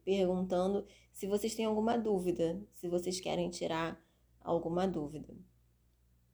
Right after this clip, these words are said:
Pra gente entrar, então, no que é ousadamente. Alguém tem alguma dúvida? Alguém tem uma pergunta pra fazer? Porque até agora a gente falou um pouco, né, dessa,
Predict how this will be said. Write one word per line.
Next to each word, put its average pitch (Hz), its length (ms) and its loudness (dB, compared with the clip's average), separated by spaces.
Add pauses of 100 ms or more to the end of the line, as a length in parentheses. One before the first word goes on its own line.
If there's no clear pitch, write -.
(1700)
Pra 190 180 6
gente 185 360 4
entrar, 190 440 2
então, 190 240 2
no 196 120 2
que 226 260 2
é 196 180 6
ousadamente. 202 920 2
Alguém 175 260 4
tem 214 140 0
alguma 170 340 2
dúvida? 180 460 0
Alguém 175 240 -2
tem 185 100 -4
uma 175 140 0
pergunta 151 500 -6
pra - 80 -18
fazer? 170 580 0 (2750)
Porque 185 240 0
até 185 280 2
agora 196 320 6
a 214 40 4
gente 208 300 0
falou 180 560 2
um 190 40 -6
pouco, 180 440 -2
né, 190 240 4
dessa, 185 480 0